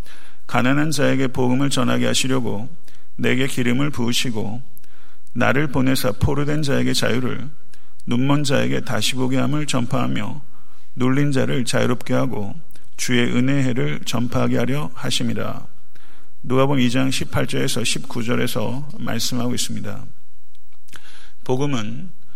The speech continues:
천국에만 해당되는 것이 아닙니다. 천국이 이 땅에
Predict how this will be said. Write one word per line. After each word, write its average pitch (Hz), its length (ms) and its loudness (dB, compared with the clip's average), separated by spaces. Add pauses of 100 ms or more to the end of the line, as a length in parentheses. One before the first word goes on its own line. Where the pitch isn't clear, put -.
(380)
천국에만 151 960 -2 (200)
해당되는 135 680 0
것이 123 200 0
아닙니다. 110 460 0 (1160)
천국이 160 480 0
이 113 100 0
땅에 135 440 0